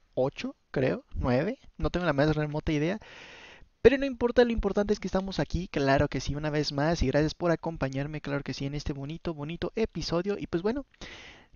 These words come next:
seguimos en donde nos quedamos, claro que sí. Bueno, como último episodio,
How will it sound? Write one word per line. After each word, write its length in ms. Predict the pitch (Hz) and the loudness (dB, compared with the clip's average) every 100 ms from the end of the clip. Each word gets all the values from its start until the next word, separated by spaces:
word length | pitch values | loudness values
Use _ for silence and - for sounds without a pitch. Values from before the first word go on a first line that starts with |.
| - _ - | -20 _ -12
seguimos 640 | - 196 220 277 285 254 | 6 6 6 -2 -2 0
en 100 | 180 | 0
donde 240 | 143 135 | -2 -2
nos 220 | 131 127 - | -4 -6 -4
quedamos, 760 | 131 127 135 135 135 127 127 | 0 2 2 2 0 -2 -4
claro 240 | 185 180 | -2 0
que 100 | 156 | 0
sí. 120 | 135 143 | 0 -2
Bueno, 340 | 165 151 - _ | -2 -2 -4 _
como 220 | 170 202 | -6 -4
último 220 | 254 339 | -2 -2
episodio, 680 | 277 - 131 170 190 151 | -4 -6 -4 -2 -2 -2